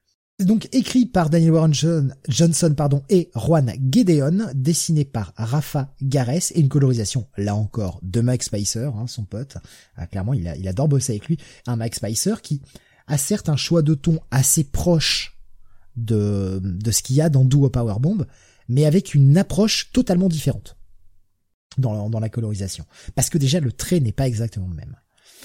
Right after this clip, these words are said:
On va faire la connaissance dans cet épisode-là avec, eh bien, d'autres membres de la Justice League que nous n'avions pas encore vus, parce que jusqu'à présent, nous n'avions vu que le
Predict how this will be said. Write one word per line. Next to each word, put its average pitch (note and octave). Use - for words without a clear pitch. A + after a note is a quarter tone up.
On E3
va G3+
faire C#4
la B3+
connaissance A3+
dans G3+
cet F#3
épisode-là E3+
avec, F3
eh B2+
bien, C3+
d'autres D3
membres E3+
de C#3+
la C#3
Justice C#3
League G3+
que D#3
nous C3+
n'avions C3
pas -
encore F3+
vus, C4+
parce -
que D3
jusqu'à C3+
présent, E3
nous E3+
n'avions C3+
vu D3
que G#3+
le B2+